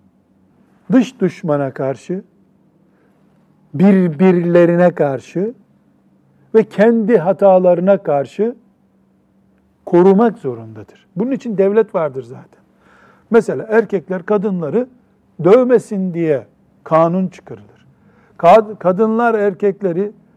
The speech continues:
zehirlemesin diye devlet kural koyar.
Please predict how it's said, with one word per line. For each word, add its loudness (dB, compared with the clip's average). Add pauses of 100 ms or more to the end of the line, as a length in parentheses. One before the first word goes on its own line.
(140)
zehirlemesin 2
diye -4 (800)
devlet 2
kural -2
koyar. -18